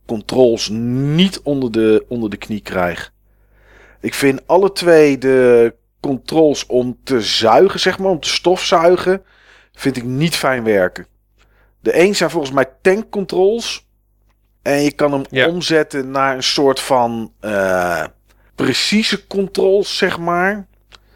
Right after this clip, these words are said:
Speaker 1: Maar ook die vind ik alle twee niet lekker werken.
Speaker 2: Ik vind de controls ook niet fantastisch. Maar je went er wel degelijk aan.
Speaker 1: Ja.
Speaker 2: Ehm, dan moet je gewoon eventjes doorheen.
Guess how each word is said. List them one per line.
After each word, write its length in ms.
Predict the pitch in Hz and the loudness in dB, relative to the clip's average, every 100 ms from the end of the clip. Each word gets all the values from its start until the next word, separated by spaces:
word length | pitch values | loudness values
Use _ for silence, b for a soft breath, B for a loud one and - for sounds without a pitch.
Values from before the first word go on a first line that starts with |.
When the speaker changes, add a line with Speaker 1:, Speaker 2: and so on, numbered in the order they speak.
| b b | b b
Speaker 1:
Maar 140 | - | -4
ook 260 | 131 127 113 | -2 -2 -2
die 180 | 160 196 | -2 0
vind 240 | 175 143 | 0 0
ik 160 | 139 - | -6 -4
alle 260 | 131 165 151 | 0 2 0
twee 300 | 143 131 117 | 0 0 0
niet 480 | 113 117 139 196 165 | -6 -8 -2 -2 2
lekker 320 | 156 - 120 | 2 2 0
werken. 440 | 127 113 90 82 - _ _ _ _ _ | 4 4 2 -8 -18 _ _ _ _ _
Speaker 2:
Ik 200 | - 175 - | -6 -6 -2
vind 180 | 180 | -2
de 100 | 147 | -2
controls 600 | 123 151 135 170 156 - - | -6 -8 0 2 2 0 0
ook 180 | 190 170 | 2 4
niet 220 | 196 180 | 0 0
fantastisch. 880 | 156 131 147 156 254 269 - - - _ _ _ _ _ _ _ _ _ _ | -4 0 0 -2 -6 -8 -8 -14 -18 _ _ _ _ _ _ _ _ _ _
Maar 200 | 135 143 | 0 0
je 160 | 135 | 0
went 300 | 123 170 185 | 2 2 2
er 140 | 156 123 | -4 -2
wel 140 | 127 | 0
degelijk 400 | 120 139 156 180 | 2 2 2 0
aan. 220 | 175 202 302 _ | 0 0 -4 _
Speaker 1:
Ja. 360 | 107 110 98 - _ _ _ _ _ _ _ b b b b b | -2 0 0 -6 _ _ _ _ _ _ _ b b b b b
Speaker 2:
Ehm, 800 | - 120 117 117 117 113 110 110 | -6 0 2 2 0 0 -2 -2
dan 160 | 120 127 | -2 -2
moet 120 | 143 | 0
je 80 | 120 | 0
gewoon 160 | 135 | -2
eventjes 340 | 127 123 123 107 | 0 -2 -4 -4
doorheen. 500 | 123 110 120 170 | -2 0 0 -2